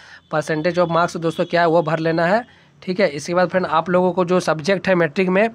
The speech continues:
जैसे कि दोस्तों मेरा मैथ, हिंदी, इंग्लिश, साइंस, सोशल साइंस है, ठीक है। ये फिल कर लेने के बाद फ्रेंड आप लोगों का जो है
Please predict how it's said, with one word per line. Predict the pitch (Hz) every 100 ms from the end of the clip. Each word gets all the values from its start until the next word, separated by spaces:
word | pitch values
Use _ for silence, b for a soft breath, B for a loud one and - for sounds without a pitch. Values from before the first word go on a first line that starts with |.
| B B B -
जैसे | 151 147 170
कि | 175
दोस्तों | 170 170
मेरा | 175 175
मैथ, | 165 165 175
हिंदी, | 139 156 160 165
इंग्लिश, | 156 156 180 170
साइंस, | 147 175 185
सोशल | 165 151 170
साइंस | 165 165 175
है, | 202
ठीक | 208 196
है। | 160
ये | 165
फिल | 170 175
कर | 175 170
लेने | 175
के | 160
बाद | 170 170
फ्रेंड | 185 208 B B B -
आप | 143 165 175
लोगों | 170 175
का | 180
जो | 175
है | 175